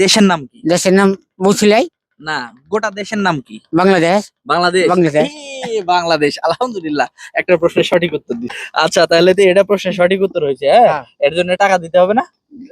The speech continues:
Speaker 2: এই, এই, আপনি খুশি ভাই?
Speaker 1: আমি খুশি না?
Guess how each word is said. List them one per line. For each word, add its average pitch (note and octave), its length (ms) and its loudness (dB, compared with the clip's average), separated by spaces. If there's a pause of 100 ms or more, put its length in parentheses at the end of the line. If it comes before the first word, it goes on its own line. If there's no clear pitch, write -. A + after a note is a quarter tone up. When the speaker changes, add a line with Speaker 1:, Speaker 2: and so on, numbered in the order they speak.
Speaker 2:
এই, A3 160 2 (120)
এই, A#3 180 2
আপনি A3+ 240 -2 (180)
খুশি F#3+ 280 -4
ভাই? G3+ 140 -2 (180)
Speaker 1:
আমি D#3+ 240 0
খুশি E3 280 -2
না? E3 120 0